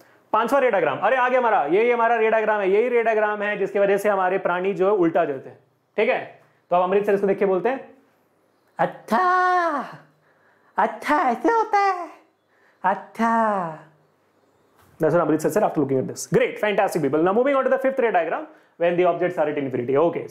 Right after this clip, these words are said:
so the object is at F one, ये आपका ray parallel to principal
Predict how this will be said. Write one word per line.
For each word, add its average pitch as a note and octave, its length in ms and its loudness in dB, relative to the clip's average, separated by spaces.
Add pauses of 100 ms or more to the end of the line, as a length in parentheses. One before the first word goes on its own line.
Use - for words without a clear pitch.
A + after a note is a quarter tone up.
so E3+ 60 4 (420)
the F#3+ 120 2
object G#3+ 200 0
is A3 120 -2
at F#3+ 140 -2
F F#3 120 -8
one, D4 180 -2 (160)
ये E3+ 100 0
आपका E3+ 600 0
ray F3+ 160 0
parallel F3+ 260 -2
to F#3+ 100 -2
principal F#3+ 240 -2